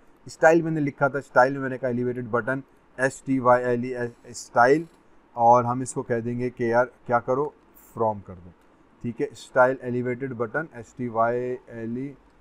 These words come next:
style from bracket start करो, bracket close और comma। तो ये पहली चीज़ हमारे पास function की आ गई कि यार style कौन सा होना चाहिए। मैं enter press कर देता हूँ। Enter इसीलिए कि अभी मैं इस function के अंदर कुछ चीज़ें लिखने जाऊँगा।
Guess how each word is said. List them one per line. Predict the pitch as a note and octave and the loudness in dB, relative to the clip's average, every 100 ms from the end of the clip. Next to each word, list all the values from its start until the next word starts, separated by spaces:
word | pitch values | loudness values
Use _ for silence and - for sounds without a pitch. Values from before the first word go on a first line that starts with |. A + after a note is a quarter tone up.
| _ - | _ -20
style | - A#2+ B2 B2 | 0 2 2 0
from | - B2+ C3+ C#3 | 0 6 6 4
bracket | A2 A2+ G#2+ A2+ | -2 -4 -4 -12
start | - B2 B2+ C3 | 0 4 4 4
करो, | C3+ C3+ C#3+ _ _ _ G#2 | 0 0 -2 _ _ _ -6
bracket | A#2 A2 A2 | -4 -4 -10
close | - B2+ C#3+ C3+ - | 4 10 10 8 0
और | A2+ A2+ - | -2 -2 -4
comma। | G#2+ G2+ | -6 -6
तो | F2+ - G#2+ | -12 -8 -6
ये | C#3+ | -2
पहली | C3 B2 C3 | 0 0 -2
चीज़ | C3+ A#2+ | -6 -6
हमारे | A#2 A2+ | -6 -6
पास | B2 A2 - | -8 -12 -14
function | A2+ C3+ C#3+ D3 | -18 -16 -14 -4
की | |
आ | C3+ | -2
गई | B2+ C3 | -2 -8
कि | _ _ _ _ A2+ | _ _ _ _ -6
यार | B2 | -6
style | B2 - B2+ D3 D#3 - _ | -4 6 8 8 4 -4 _
कौन | A#2 A#2 | -8 -6
सा | C3 | -4
होना | B2 B2 | -4 -6
चाहिए। | A#2+ A#2+ A#2+ A#2+ _ _ - | -4 -4 -4 -6 _ _ -14
मैं | G#2+ | -12
enter | G#2+ A#2+ | -10 -8
press | A#2+ B2 A#2 | -2 -2 0
कर | B2+ A#2 | -2 -2
देता | A#2 A#2+ | -4 -4
हूँ। | A2 - _ _ | -4 -8 _ _
Enter | B2 C3 D3 | -6 0 2
इसीलिए | C#3+ - C3 C3+ | 0 -2 -2 -2
कि | C3 | -2
अभी | B2 | -4
मैं | B2 A#2+ | -4 -8
इस | |
function | - A2+ B2+ A#2 | -10 -12 -12 -12
के | B2 | -10
अंदर | A#2 C3 C#3+ _ _ _ | -4 -4 -4 _ _ _
कुछ | B2 | -10
चीज़ें | A#2+ A2 D3+ B2 | -8 -10 -10 -10
लिखने | G#2+ A2+ A2 G#2+ | -10 -10 -10 -12
जाऊँगा। | G2 F#2+ F2+ | -12 -14 -16